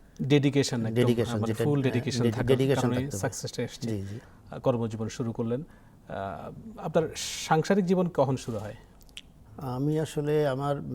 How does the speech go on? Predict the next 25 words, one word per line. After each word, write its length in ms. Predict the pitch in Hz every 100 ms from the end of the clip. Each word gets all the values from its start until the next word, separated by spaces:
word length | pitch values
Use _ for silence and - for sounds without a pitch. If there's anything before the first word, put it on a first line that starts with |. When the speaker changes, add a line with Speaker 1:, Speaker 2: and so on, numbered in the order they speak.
| 143
Speaker 2:
ম্যারেজ 480 | 156 131 123 131 143 143
হয় 100 | 135
নাইনটি 260 | 127 120
সিক্সে, 360 | 117 135 - 92 87 - - - - -
নাইনটি 220 | 117 113
সিক্সে 360 | 120 123 131 117
জুলাই 340 | 107 123 123
আমার 180 | 127 127 117 - - - -
বিয়ে 220 | 117 113 107
হয় 180 | 104
আর 60 | 95 92
কি। 60 | - - - -
Speaker 1:
তখন 200 | 135 135
কি 100 | 147
ডক্টর 280 | 131 117 165
ছিলেন? 340 | - 202 269
মানে 160 | 156 117
Speaker 2:
হ্যাঁ, 140 | 135 135
তখন 160 | 135 151
Speaker 1:
পাস 180 | 131
করে 160 | - 156
Speaker 2:
ডাক্তার। 160 | 143 117
Speaker 1:
ফেলছেন? 200 | - 143
Speaker 2:
আমি 140 | 131 127
পাস, 340 | 120 - -